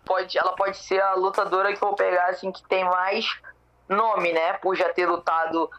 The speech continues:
ter tentado o título do Strike, do U F C, agora do Bellator. Mas falar assim, é, é, eu não sei, eu, Guilherme, eu acho que às vezes eu tenho medo de falar porque às vezes parece que eu tô desrespeitando as,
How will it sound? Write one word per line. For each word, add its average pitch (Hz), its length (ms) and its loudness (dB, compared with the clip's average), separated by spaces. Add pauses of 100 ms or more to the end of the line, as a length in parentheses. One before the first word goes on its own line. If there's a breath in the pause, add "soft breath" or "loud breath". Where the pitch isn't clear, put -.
(140)
ter 165 100 0
tentado 170 420 0
o 160 60 -4
título 165 420 -2
do 156 120 -2
Strike, 170 840 -2
do 160 100 2
U 156 60 2
F 147 200 -2
C, 185 420 0
agora 160 300 0
do 156 80 -6
Bellator. 170 600 0 (480)
Mas 175 200 -2
falar 190 180 2
assim, 180 380 -2
é, 185 160 2
é, 180 140 2 (240)
eu 190 120 2
não 220 80 -4
sei, 220 260 0
eu, 190 240 0 (140)
Guilherme, 175 240 2
eu 175 140 2
acho 175 160 -4
que 196 60 -2
às 175 100 -2
vezes 185 360 0 (800 loud breath)
eu 170 120 0
tenho 196 200 2
medo 202 240 2
de 190 120 -2
falar 202 320 2
porque 202 180 -2
às 208 160 2
vezes 202 160 -2
parece 202 400 0
que - 100 -2
eu 208 80 0
tô 214 120 0
desrespeitando 208 1040 0
as, 170 500 -2